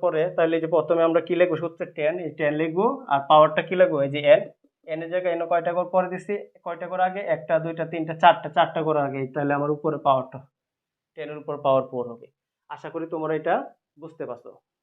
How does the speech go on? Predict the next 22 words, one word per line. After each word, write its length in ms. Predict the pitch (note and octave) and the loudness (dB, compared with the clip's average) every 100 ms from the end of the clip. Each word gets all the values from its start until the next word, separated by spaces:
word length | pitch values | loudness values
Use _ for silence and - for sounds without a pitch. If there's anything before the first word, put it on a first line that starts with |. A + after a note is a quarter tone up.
| _ _ _ _ _ _ | _ _ _ _ _ _
তারপর 260 | D#3 D#3 F#3 F3 | -12 -8 -8 -4
তোমরা 180 | E3+ E3 E3 | 0 2 4
পাঠ্য 160 | D#3 F3 | 4 4
বইটি 220 | E3 E3+ | 2 4
লক্ষ্য 260 | E3+ D#3 D#3+ E3+ | 6 6 6 4
করো, 120 | D#3+ | 4
এখানে 260 | D3+ E3 E3 | 4 4 4
বলছে 180 | E3+ E3+ D#3+ E3 | 2 0 0 4
প্রথম 360 | D#3+ E3+ F#3 G#3 G#3 | 6 6 6 4 0
থেকে 200 | F#3 F3 F3+ | -6 -2 0
দশ 240 | E3+ F3+ F3 | 6 6 6
ঘন্টা 200 | E3 D3 D#3 | 2 2 2
পর্যন্ত 260 | E3 D#3+ D#3+ D#3 | 2 2 0 0
ব্যাকটেরিয়ার 540 | E3+ E3+ D3+ D3+ E3+ F#3+ - _ _ _ _ | 0 0 4 6 6 4 -12 _ _ _ _
বংশবৃদ্ধি 640 | D3+ E3+ E3+ F3+ F3+ F3 F3 | -8 -6 -6 -4 -4 -2 0
কত 200 | F3+ F3+ | 0 0
হয় 260 | E3 D3+ E3 | 0 2 2
তা 100 | E3 D#3 E3 | 2 2 2
হিসাব 220 | E3+ F#3 F#3 | -2 -4 0
করে 180 | D#3+ D#3 | 0 2
নিচে 300 | D#3+ E3+ E3+ F3 F3+ F3+ | 0 -2 0 0 -2 2
চক 220 | F3 | 4